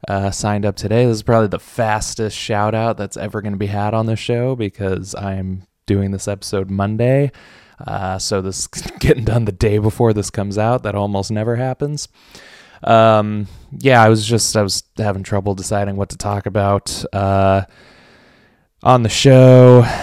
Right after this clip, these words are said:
And so I put off filming the episode for a long time, but I decided, you know, when in doubt, copy Dave Smith, do whatever Dave Smith is doing.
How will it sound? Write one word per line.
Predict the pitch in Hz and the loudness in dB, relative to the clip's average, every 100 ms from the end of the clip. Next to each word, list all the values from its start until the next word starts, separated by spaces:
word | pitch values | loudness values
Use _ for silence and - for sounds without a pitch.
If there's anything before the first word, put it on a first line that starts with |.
| - - 117 127 | -10 -12 -12 -8
And | 107 110 104 104 104 | -4 -2 0 0 -2
so | - 110 104 | 0 4 4
I | 101 98 - _ | 4 0 -4 _
put | - 117 | 0 2
off | 104 101 98 - - - | 4 2 -2 -8 -20 -10
filming | - 104 101 | -6 -4 -4
the | 98 | -4
episode | 98 - - 101 95 | -6 -6 -4 -4 -2
for | 101 | -2
a | |
long | 98 101 98 | -2 -2 -4
time, | - 101 101 101 | -4 -4 -2 -2
but | 101 | -2
I | 104 | -4
decided, | 104 - 120 120 120 110 - | -4 -2 0 0 0 -4 -6
you | 131 | -2
know, | 123 120 | 0 2
when | 123 147 | 2 4
in | 143 | 4
doubt, | 135 139 139 - - - _ - | 4 6 6 2 -4 -20 _ -2
copy | 143 127 - 135 127 | 2 2 2 0 0
Dave | 120 131 127 | 0 2 2
Smith, | 117 - 123 127 127 - - - _ _ _ _ | 0 -2 2 2 2 -2 -16 -18 _ _ _ _
do | 120 120 | 2 4
whatever | 123 120 117 | 4 2 2
Dave | 117 113 | 2 2
Smith | 110 117 113 110 | 0 2 4 4
is | 107 | 0
doing. | 107 113 113 110 113 110 | 2 2 4 2 0 -4